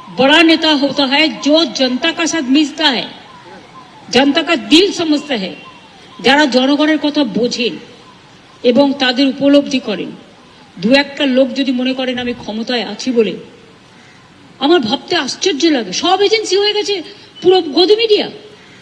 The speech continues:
গদি মিডিয়া, আমি তো সাংবাদিকদের দোষ দিই না, তাদের কোনো দোষ নেই। আপনাদের এআইআই কে তো ফিট করে দেয়, যা বলে দেয় তাই ব্রিফিং করে দেয়।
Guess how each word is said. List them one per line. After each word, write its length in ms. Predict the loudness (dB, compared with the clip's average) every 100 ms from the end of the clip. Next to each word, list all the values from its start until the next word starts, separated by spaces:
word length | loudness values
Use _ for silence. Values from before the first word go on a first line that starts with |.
| -8 0
গদি 220 | 4 4
মিডিয়া, 300 | 4 4 2
আমি 120 | 2
তো 80 | 0
সাংবাদিকদের 580 | 0 0 2 2 0 0
দোষ 180 | 2
দিই 160 | 4 4
না, 120 | 4
তাদের 200 | 2 -2
কোনো 140 | -2 0
দোষ 240 | 0 0
নেই। 240 | 0 0 -6 -16 -20 -20 -20 _ _ _ -20 -20 -20 _ -20 _ -20 -8
আপনাদের 360 | -2 2 2 4
এআইআই 520 | 6 6 4 4 2
কে 140 | 0
তো 100 | -2
ফিট 260 | 0 0 -2
করে 200 | -4 -4
দেয়, 160 | -6 -10 -18 -20 -20 -20 -20 -20 _ -6
যা 340 | 0 2 0
বলে 320 | 0 0 2
দেয় 200 | 2 0
তাই 260 | 0 0 0
ব্রিফিং 380 | 0 2 2 0
করে 180 | -2
দেয়। 180 | -4 -12